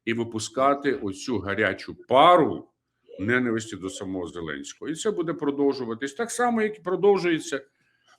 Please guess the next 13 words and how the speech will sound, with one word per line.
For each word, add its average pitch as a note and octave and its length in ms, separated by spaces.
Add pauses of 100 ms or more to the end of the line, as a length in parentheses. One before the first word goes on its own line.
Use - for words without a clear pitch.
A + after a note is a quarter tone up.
(280)
оці, D3+ 520
оці, A#2 380
оці A#2+ 380
пе-, G#2 240
перемовини. F2+ 760 (260)
А G2 40
тепер D#3+ 360
ще - 240
одне. E2 420 (560)
Я F3 160
вже F3+ 160
говорив D#3 500
про, C3 480